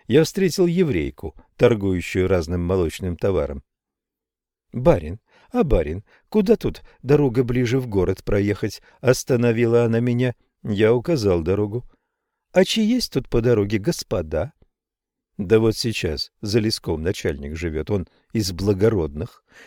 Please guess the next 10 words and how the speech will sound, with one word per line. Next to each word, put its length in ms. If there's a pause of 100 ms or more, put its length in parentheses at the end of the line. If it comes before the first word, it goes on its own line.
семейством 720
живёт, 380 (240)
может, 300
и 60
купит 380
что». 280 (920)
«Начальник, 840
ах, 280 (280)
миленький 540
барин, 360